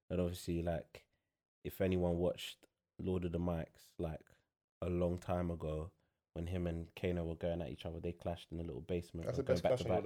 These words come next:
Speaker 1: back.
Speaker 2: of the Mics ever.
Speaker 1: Like, that, that, yeah, you're right. That was entertaining, boy, 'cause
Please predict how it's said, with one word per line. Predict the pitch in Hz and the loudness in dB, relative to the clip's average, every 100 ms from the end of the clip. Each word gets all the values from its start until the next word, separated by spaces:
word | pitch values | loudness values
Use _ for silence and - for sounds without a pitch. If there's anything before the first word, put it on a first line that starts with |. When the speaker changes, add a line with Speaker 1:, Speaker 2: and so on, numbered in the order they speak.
| 107 | 0
Speaker 1:
back. | 92 | -4
Speaker 2:
of | - | -4
the | 113 | -6
Mics | |
ever. | 90 - _ _ - - | -6 -8 _ _ -20 0
Speaker 1:
Like, | 90 80 - - - _ - | 2 2 0 -8 -20 _ 8
that, | 110 - - - - _ - | 10 8 0 -16 -20 _ 6
that, | 107 - | 8 8
yeah, | 113 120 87 85 _ _ _ - | 10 10 10 4 _ _ _ -2
you're | 95 | 4
right. | 107 117 - 90 | 8 8 8 6
That | 110 | 8
was | 92 - | 8 4
entertaining, | 98 95 - 110 101 85 | 0 0 4 6 6 2
boy, | 82 82 85 | 2 0 0
'cause | 98 82 | 0 -2